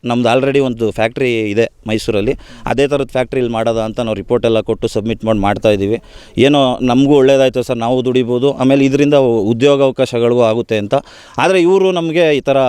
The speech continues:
ತೊಂದರೆಗಳು ಮಾಡ್ಕೊಡ್ತಾರೆ ಸರ್. ಈಗ ಮೂರು ದಿನದಿಂದನೂ ನಮಗೆ ತುಂಬ ತೊಂದರೆ ಆಗಿದೆ ಸರ್. ಈಗ ಮೊದಲನೇ ದಿನ ನಾವು ಜೆ ಸಿ ಬಿ ತೊಗೊಬಂದೋ ಸರ್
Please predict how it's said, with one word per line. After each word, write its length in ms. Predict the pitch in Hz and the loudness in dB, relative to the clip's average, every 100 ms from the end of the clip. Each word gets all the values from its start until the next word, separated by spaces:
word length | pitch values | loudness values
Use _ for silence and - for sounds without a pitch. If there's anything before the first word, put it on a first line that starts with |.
| 117 107 - 113 | 0 -4 -8 -4
ತೊಂದರೆಗಳು 400 | 120 127 117 104 | -2 0 0 -2
ಮಾಡ್ಕೊಡ್ತಾರೆ 560 | 92 - 92 - - | -8 -12 -14 -14 -16
ಸರ್. 100 | - - - - - - 131 | -18 -20 -20 -20 -20 -8 0
ಈಗ 220 | 151 170 | 2 2
ಮೂರು 400 | 165 151 180 165 | 2 2 2 2
ದಿನದಿಂದನೂ 500 | 170 165 165 165 165 | 0 0 0 0 0
ನಮಗೆ 260 | 160 156 | -2 -2
ತುಂಬ 300 | 160 143 147 | -2 -2 -2
ತೊಂದರೆ 300 | 160 147 143 | 0 -2 0
ಆಗಿದೆ 260 | 139 139 131 | 0 0 -2
ಸರ್. 160 | 120 - - - - - - | -6 -14 -20 -20 -20 -20 -2
ಈಗ 160 | 131 156 | 2 2
ಮೊದಲನೇ 520 | 151 143 147 180 175 | 2 0 0 2 2
ದಿನ 200 | 165 170 | 0 0
ನಾವು 160 | 160 135 | -2 0
ಜೆ 140 | 151 | 0
ಸಿ 120 | 180 | 0
ಬಿ 120 | 160 | -2
ತೊಗೊಬಂದೋ 420 | 151 143 143 135 127 | -2 0 0 -2 -4
ಸರ್ 180 | 110 | -6